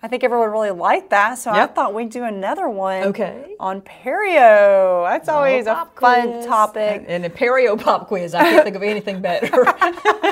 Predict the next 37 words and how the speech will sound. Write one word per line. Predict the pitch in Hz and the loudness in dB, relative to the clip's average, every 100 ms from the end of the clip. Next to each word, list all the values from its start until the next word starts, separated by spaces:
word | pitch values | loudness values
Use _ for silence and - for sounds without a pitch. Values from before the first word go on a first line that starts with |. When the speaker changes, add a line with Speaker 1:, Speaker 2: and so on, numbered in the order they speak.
| - - - 277 | -2 -4 0 4
Speaker 1:
All | |
right, | 285 285 | 6 4
so | 415 311 | 2 0
we're | 339 381 | 0 0
gonna | 508 403 | -4 -4
test | - 285 294 285 | -2 -2 -2 -2
our | 254 226 226 | 0 -2 2
lis-, | 233 247 254 - | 4 4 0 0
our | 220 | 0
listeners' | 220 269 285 240 202 202 196 | 0 -6 -6 -4 -4 -4 -6
knowledge | 208 196 226 214 196 | -2 2 2 2 0
about | 180 170 156 - | -4 -4 -6 -8
periodontal | _ 240 294 247 175 170 202 | _ -6 -4 -2 -4 -4 -6
Speaker 2:
Okay. | 190 175 | -4 -6
Speaker 1:
disease. | 160 170 151 - - - | -8 -10 -12 -14 -16 -14
Speaker 2:
All | 160 | -10
right. | 156 175 294 - - | -8 -8 -10 -12 -10
Speaker 1:
Um, | 180 170 165 - | -8 -8 -12 0
all | 240 | 2
right, | 202 | 2
so | 220 214 | 0 -2
we'll | 247 | -2
just | 359 | -2
start | - 294 285 | -2 2 4
off | 254 262 220 | 4 2 -2
with | 220 214 214 202 | 0 0 0 0
our | 202 | 0
first | 285 294 - | 2 0 0
question | 285 269 269 247 | -2 -2 -4 -8
here | 262 247 247 254 _ _ _ _ - | -6 -4 -6 -8 _ _ _ _ -8
is, | 214 214 202 | -4 -2 -4
according | 220 - 285 359 392 | -6 -2 0 0 -2
to | 370 | -6
the | 277 - | -6 -4
A | 226 | -4
D | 294 349 | -2 0
A, | 190 175 180 | 0 0 -4